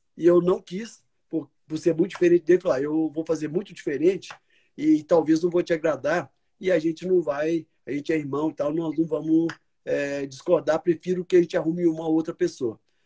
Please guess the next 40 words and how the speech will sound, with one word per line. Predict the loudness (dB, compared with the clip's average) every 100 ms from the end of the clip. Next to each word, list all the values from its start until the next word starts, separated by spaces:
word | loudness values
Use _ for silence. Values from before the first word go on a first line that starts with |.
| _ _
Mas | 0 0
ele | -2
conven-, | -2 -4 0 0 0
me | -2
convenceu, | 2 6 4 6 4 4 4
e | 2
aí | -2
chamou | -4 -4
os | -4 -6
outros | -12
dois | -16 -8
sócios, | -2 -2 -4
o | -14
Antônio | -18 -18
Cláudio | -6 -2 -2 -4 -18
e | -18
o | -18
Flávio, | -6 -4 -4 -8 _ _ _ _ _
e | -6
me | -4
convenceram | 2 4 6 4 4 4 6 2 0 -6 -4
de | -2
aceitar | -2 -2 -4 -2 -2
e |
falou, | -2 -4
"Não, | -4 -4 -8
você, | -10 -4 -2 -2 -6 _ -20 _
eu | -6 -2
vou | 2 2 2
te | -2 -6
dar | 0
a |
liberdade | 0 0 0 -2
de | -4
você | -6
fazer | -4 0 0
do | 0 -6
jeito | -2 -2 -2 -12
que | -10
você, | -8 -6 -4 -6 -6